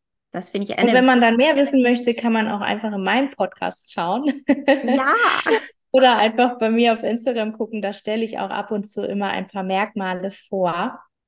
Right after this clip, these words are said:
Speaker 2: Und, ähm, ja, da kann man dann selber dann auch gleich den Spiegel zur Hand nehmen und dann mal schauen, ob man dieses Merkmal bei sich selbst findet und ob das denn zu einem passen könnte.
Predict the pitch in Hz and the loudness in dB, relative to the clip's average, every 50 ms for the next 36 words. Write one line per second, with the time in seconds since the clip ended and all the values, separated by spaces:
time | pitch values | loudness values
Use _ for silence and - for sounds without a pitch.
0 | _ _ _ _ _ _ _ _ _ - 202 190 190 190 202 196 190 190 - 185 | _ _ _ _ _ _ _ _ _ -10 -6 -6 -4 -4 -4 -4 -4 -4 -4 -4
1 | 185 185 185 185 185 190 190 180 170 170 170 - - 196 190 185 185 185 185 180 | -4 -4 -4 -4 -4 -4 -4 -4 -4 -6 -8 -10 -8 -8 -6 -4 -4 -4 -4 -4
2 | 185 185 190 190 180 175 180 175 170 - 180 170 - - 180 180 185 180 - - | -4 -4 -4 -4 -6 -6 -8 -10 -10 -12 -12 -10 -4 -2 0 0 0 -2 -4 -10
3 | - - 185 180 - - - 233 220 214 208 208 - - 180 190 208 202 196 - | -12 -10 -10 -10 -6 -2 0 2 2 2 2 0 -2 -8 -8 -6 -6 -6 -6 -4
4 | 185 180 185 180 180 - - 185 175 185 185 180 175 175 175 - - 202 190 185 | -4 -4 -4 -4 -6 -6 -8 -8 -8 -6 -6 -6 -6 -6 -8 -8 -6 -6 -4 -4
5 | - - - - 180 185 185 180 180 180 - 190 180 185 180 180 175 175 180 190 | -6 -6 -8 -8 -8 -6 -6 -6 -6 -4 -2 0 0 0 0 0 -2 -2 0 -2
6 | 190 185 190 202 190 - - 196 190 185 - - - - - - 208 185 180 180 | -2 -2 -2 -4 -6 -4 -2 -2 -2 -2 -4 -10 -14 -8 -4 -2 0 2 2 0
7 | 180 180 - 185 190 190 185 180 - - 180 - - 180 175 175 - - 190 - | 0 -2 -4 -10 -8 -8 -8 -8 -10 -12 -12 -10 -8 -10 -10 -10 -12 -12 -10 -10
8 | 180 175 - - 185 - - - - - - - - _ | -10 -10 -10 -10 -12 -12 -14 -16 -16 -16 -16 -16 -18 _